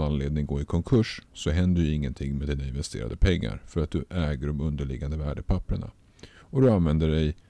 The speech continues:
med, ja, av bank-I D då för att logga in, eh, säkert, eh, på ditt sparande hos Sigma Stocks. Lite allmänt om Sigma Stocks så eh, du sparar ju egentligen, du aktiesparar på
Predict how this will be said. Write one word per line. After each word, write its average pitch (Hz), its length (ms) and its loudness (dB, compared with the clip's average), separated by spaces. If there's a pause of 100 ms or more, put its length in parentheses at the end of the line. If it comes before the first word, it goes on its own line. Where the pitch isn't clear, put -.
(140)
med, 90 240 0 (480)
ja, - 280 2
av 82 160 -2
bank-I 82 420 0
D 90 160 0
då 64 140 -2
för - 140 -4
att - 120 -6
logga 67 220 -2
in, 62 220 -6 (180)
eh, - 220 -10
säkert, - 560 -8 (100)
eh, - 80 -12 (340)
på - 100 0
ditt - 180 -10
sparande 78 540 -2
hos 71 180 -8
Sigma - 280 -8
Stocks. - 380 -16 (1000)
Lite 101 400 0
allmänt 104 420 2
om 101 100 -2
Sigma 82 320 0
Stocks - 340 -4
så 76 300 0 (380)
eh, 71 180 -2
du 92 120 -6
sparar 90 560 4
ju 95 200 8
egentligen, 73 420 2
du 80 120 2
aktiesparar 85 800 2
på 73 400 2